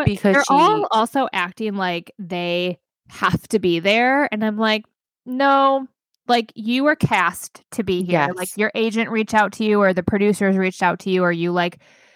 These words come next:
Speaker 1: Mm-hmm.
Speaker 2: volunteered to do this." And I looked up the, um, what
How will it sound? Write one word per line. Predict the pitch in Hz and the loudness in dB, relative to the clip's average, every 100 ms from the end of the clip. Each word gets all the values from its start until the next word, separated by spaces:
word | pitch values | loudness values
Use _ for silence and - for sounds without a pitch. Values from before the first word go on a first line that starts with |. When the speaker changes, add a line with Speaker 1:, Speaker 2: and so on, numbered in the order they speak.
| - | -6
Speaker 1:
Mm-hmm. | 185 180 170 160 160 196 196 | -2 -2 0 0 0 -2 0
Speaker 2:
volunteered | 196 220 240 - 240 226 - | 0 0 -2 -2 -2 -2 -2
to | 214 | -4
do | 175 190 214 | -2 -2 0
this." | 175 160 170 - - | 0 -2 -4 -6 -6
And | 202 | -2
I | 208 | -2
looked | 202 233 - | -2 -4 -2
up | 262 - | -4 -2
the, | 247 220 185 170 160 - | 0 2 2 0 -2 -6
um, | 190 170 156 156 147 _ _ _ _ _ _ 185 180 | -8 -6 -8 -12 -20 _ _ _ _ _ _ -20 -14
what | 190 | -14